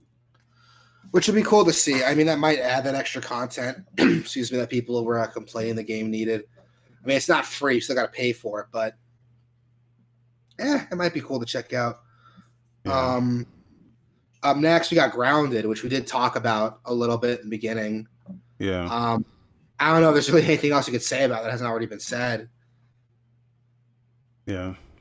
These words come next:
Speaker 2: Good, good game. It's out
Speaker 1: Yeah.
Speaker 2: in early access right now, so that's one, that's one you can play right now.
Speaker 1: Or pick it up on Game Pass if you have Game Pass.
Speaker 2: Yeah. Uh, then,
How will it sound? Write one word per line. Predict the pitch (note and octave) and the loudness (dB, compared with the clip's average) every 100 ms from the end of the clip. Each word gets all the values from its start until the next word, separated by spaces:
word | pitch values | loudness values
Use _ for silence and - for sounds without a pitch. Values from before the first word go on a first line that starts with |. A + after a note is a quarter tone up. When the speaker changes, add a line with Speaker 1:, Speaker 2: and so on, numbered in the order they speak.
| _ _ _ _ _ | _ _ _ _ _
Speaker 2:
Good, | G#2+ G2+ G2+ _ _ | -4 -4 -6 _ _
good | - F#2+ | -6 -4
game. | G2+ G2+ | -4 -2
It's | G2 F#2+ - - - | -4 -6 -12 -16 -10
out | A2 G#2+ - | -4 -2 0
Speaker 1:
Yeah. | A2 | 0
Speaker 2:
in | G#2+ G#2 - | -2 -4 -4
early | A#2 A2+ | 0 2
access | A2 A2+ A#2 G2+ | 0 0 -2 0
right | A2 G2 | -2 0
now, | A2+ A2 A2 | 0 0 -2
so | - G2 G2 G2+ - - - - _ _ | -2 -2 -2 -4 -10 -20 -20 -20 _ _
that's | - F#2 | -10 -4
one, | G#2+ A2+ A2 | 0 0 0
that's | F2+ | -2
one | A#2 A2+ | -2 0
you | A2+ | 0
can | A2+ | -2
play | - B2 B2 A#2+ - | 0 0 2 -2 -4
right | B2+ | -4
now. | C3 A2 F#2+ F#2 - _ - _ _ - | -2 -4 -4 -6 -14 _ -20 _ _ -10
Speaker 1:
Or | A#2+ | -8
pick | C#3 B2+ | -6 0
it | |
up | C3 B2+ | -2 0
on | B2+ A#2+ | -2 0
Game | B2 B2+ | -2 -2
Pass | C#3 C3+ - | -4 -4 -6
if | - | -10
you | A#2+ | -10
have | G#2+ | -10
Game | A#2+ A#2+ | -6 -6
Pass. | B2 B2 - - - _ - _ _ G2+ | -6 -6 -6 -10 -14 _ -20 _ _ -8
Speaker 2:
Yeah. | F#2 F2+ F#2 - - _ _ - _ _ _ _ _ _ _ _ _ _ _ - | -6 -6 -8 -14 -20 _ _ -20 _ _ _ _ _ _ _ _ _ _ _ -8
Uh, | G#2 A2 A2+ G#2 G#2+ | -4 -2 -2 -4 -6
then, | A#2 E3 F#3 F3 | -2 0 -2 -6